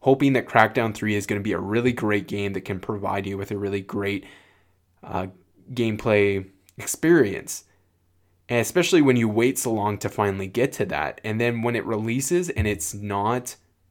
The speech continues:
hitting the mark, you know, sure, you're gonna be disappointed. But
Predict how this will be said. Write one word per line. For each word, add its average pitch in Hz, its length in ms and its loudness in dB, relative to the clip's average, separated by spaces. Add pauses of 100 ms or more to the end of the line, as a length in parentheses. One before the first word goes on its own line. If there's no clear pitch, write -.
(200)
hitting 113 320 -4
the 101 60 -2
mark, 95 520 -2 (400)
you 135 140 0
know, 135 180 4
sure, 151 340 2
you're 104 160 0
gonna 120 160 0
be 110 120 -2
disappointed. 107 760 -4
But 151 440 4